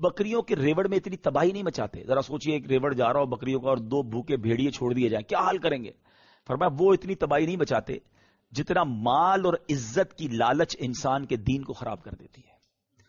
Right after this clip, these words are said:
چیڑ پھاڑ کے رکھ دیتی ہے۔ میرے نام ہو، میری واہ واہ ہو۔ ایک تو دو ہی تو کریز ہیں لوگوں کو، پیسے بڑھ جائیں یا پھر نام ہو جائے، فیم۔ آج کل تو اس فیم کے چکر میں جو سوشل میڈیا پہ تماشا لگا ہوا ہے،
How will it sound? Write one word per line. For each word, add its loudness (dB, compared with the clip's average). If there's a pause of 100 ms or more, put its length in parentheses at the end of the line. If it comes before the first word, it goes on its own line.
(280)
چیڑ -2 (140)
پھاڑ -2
کے -6
رکھ -10
دیتی -16
ہے۔ -20 (280)
میرے -4
نام 2
ہو، 4
میری -4
واہ 2
واہ 4
ہو۔ 0
ایک -2
تو 0 (360)
دو 2
ہی 2
تو -2
کریز 4
ہیں 0
لوگوں 4
کو، -8
پیسے 0
بڑھ 2
جائیں 0 (100)
یا 4
پھر 2
نام 2
ہو -2
جائے، -10 (200)
فیم۔ 2 (460)
آج 0
کل 2
تو 2
اس 2
فیم 0
کے -2
چکر 0
میں -2
جو -2
سوشل -2
میڈیا 4
پہ -2
تماشا 0
لگا 2
ہوا -2
ہے، -12